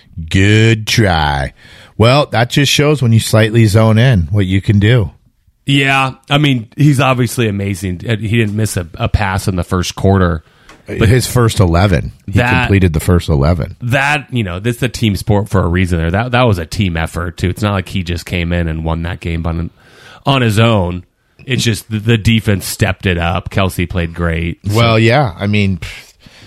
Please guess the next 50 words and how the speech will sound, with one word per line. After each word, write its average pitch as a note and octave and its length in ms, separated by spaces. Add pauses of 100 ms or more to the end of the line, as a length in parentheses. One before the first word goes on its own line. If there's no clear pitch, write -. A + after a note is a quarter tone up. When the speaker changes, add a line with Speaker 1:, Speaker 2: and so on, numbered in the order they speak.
(260)
Speaker 1:
I'd G#2 80
like C3+ 220
to D#3+ 80
say C3+ 260
I G#2 60
called B2+ 320
that G#2 200
game B2 280
quite G#2 260
a F#2+ 60
bit, G2+ 240
like, G2 180
with G2+ 160
their F#2+ 140
defense G2 560
and F#2 100
this F#2 160
and F2 120
that, A#2+ 260
'cause F#2 180
we G2 100
were F2+ 100
talking A2+ 360
about F2 220
'em, E2 100
but F2+ 260
<laughs> - 40
I A#2 140
obviously G#2+ 480
was G#2 140
on G#2 200
the F2 160 (560)
wrong G#2 340
side A2 340
there F#2 200
when F2+ 120
I F2 120
said F#2 280
Lamar. F2 720 (580)
I A2 160
mean, G#2+ 500
how E3 440
about B2 600
when G2+ 280
Big G#2 280
Zay F2+ 280
Flowers E2+ 880 (220)
fumbles? E2+ 840 (220)
I F#2+ 120
mean, F#2+ 340